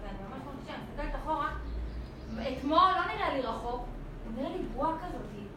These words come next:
אה, היה זה, היה, כמו, כאילו חיה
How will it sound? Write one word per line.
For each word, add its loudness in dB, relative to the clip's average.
אה, -
היה -6
זה, -10
היה, -6
כמו, 2
כאילו -6
חיה 4